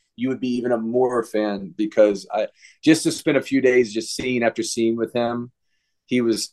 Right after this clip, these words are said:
not just a pro, but fun and nice to everyone. And yeah, really, really a great person. So keep, keep being a fan.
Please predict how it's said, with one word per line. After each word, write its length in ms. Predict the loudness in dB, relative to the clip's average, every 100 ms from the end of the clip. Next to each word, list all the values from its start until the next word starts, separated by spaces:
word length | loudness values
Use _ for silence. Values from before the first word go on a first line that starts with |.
| _
not 180 | -2 -2
just 200 | 0 -2
a 80 | -4
pro, 320 | 2 6 6
but 180 | 4 -6
fun 400 | -2 0 0 -2
and 140 | -4
nice 320 | -2 -2 -2 -4
to 80 |
everyone. 640 | -4 -2 -2 -2 -2 -4 -8
And 220 | -10 -12 _ -6
yeah, 320 | -4 -4 -8 -6
really, 380 | 2 4 4 0 2
really 220 | 6 8
a 60 | 6
great 260 | 2 -2
person. 380 | -4 -8 -8 -10
So 260 | -8 -6 -8 0
keep, 240 | 0 0 -2
keep 220 | 2 2
being 180 | 4 2
a 80 | 2
fan. 360 | 0 -2 -4